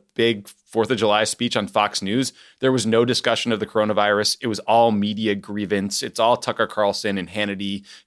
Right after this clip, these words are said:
focused on the culture war. And Jonathan Swan at Axios actually did a little side-by-side of things Tucker Carlson has said compared to Trump's speech, and it's nearly identical. So just, like, mainlining Fox News.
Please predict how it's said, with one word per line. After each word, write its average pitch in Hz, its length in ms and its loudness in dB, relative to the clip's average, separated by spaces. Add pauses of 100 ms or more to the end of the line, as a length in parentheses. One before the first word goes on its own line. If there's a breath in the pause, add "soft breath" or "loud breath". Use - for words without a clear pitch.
focused 110 320 -4
on 101 100 0
the 95 60 -4
culture 113 320 -6
war. 90 360 -2 (360 loud breath)
And 143 400 2 (460 soft breath)
Jonathan 160 360 2
Swan 147 240 2
at 120 80 4
Axios 117 540 2
actually 117 300 0
did 113 340 0
a 110 120 0
little 107 180 -4
side-by-side 110 640 0
of 98 80 -4
things 104 240 -6
Tucker 107 280 -6
Carlson 98 380 -2
has 101 140 -6
said 113 260 0
compared 98 300 -4
to 90 60 -10
Trump's 95 280 -4
speech, 151 300 -4
and 107 100 0
it's - 140 -6
nearly 113 320 2
identical. 120 480 0
So - 160 -14
just, 104 180 -8
like, 95 120 -6
mainlining 104 880 -2 (280 soft breath)
Fox 101 400 -2
News. 92 380 -6